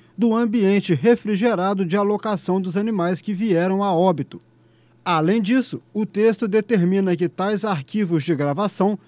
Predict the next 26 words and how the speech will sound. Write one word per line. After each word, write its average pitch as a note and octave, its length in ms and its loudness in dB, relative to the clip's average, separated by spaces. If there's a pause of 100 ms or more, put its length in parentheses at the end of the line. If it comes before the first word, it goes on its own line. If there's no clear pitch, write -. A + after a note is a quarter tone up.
(280)
que B3+ 140 -2
devem F3 400 0
permanecer E3 800 0
armazenados F#3+ 960 0
pelo F#3+ 220 0
período F3 440 2
de D3 120 -2
um G#3 180 2
ano E3+ 300 2
e G#3 100 -2
disponibilizados G3 1040 -2 (140)
ao A3+ 200 4
vivo E3+ 440 0 (260)
em A#3 140 0
um A#3+ 100 2
site F3+ 500 -2
indicado F#3 640 -2
pelo F3 280 0
Poder D3 480 -2
Executivo, G3 760 -2 (360)
sejam A3 440 2
nítidos G#3+ 680 0 (280)
tanto A#3 320 -2
no A#3 200 2
âmbito F3 360 0
visual, F#3 540 0